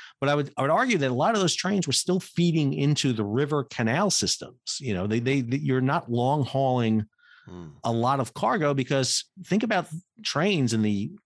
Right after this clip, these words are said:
Speaker 1: mid nineteenth century. They're not big. You know, they don't have the capability to haul the tonnage that even a barge can handle in some ways.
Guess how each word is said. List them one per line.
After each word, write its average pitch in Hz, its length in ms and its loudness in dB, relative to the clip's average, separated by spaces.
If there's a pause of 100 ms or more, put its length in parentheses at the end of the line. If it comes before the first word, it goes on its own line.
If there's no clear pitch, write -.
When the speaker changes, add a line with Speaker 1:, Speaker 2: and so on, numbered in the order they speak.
(280)
Speaker 1:
mid 147 260 2
nineteenth 139 460 2
century. 196 260 0
They're 190 100 -2
not 247 200 -2
big. 233 320 -2
You 113 180 -4
know, 110 140 2
they 147 80 0
don't 208 160 0
have 170 480 0
the 117 240 0 (480)
capability 147 640 0
to 98 80 -2
haul 120 760 0
the 104 140 -2
tonnage 165 640 -4 (540)
that 120 480 0
even 170 240 2
a - 20 2
barge 123 520 -2
can 101 100 -2
handle 90 420 -2
in 87 80 0
some 87 240 -2
ways. - 540 -8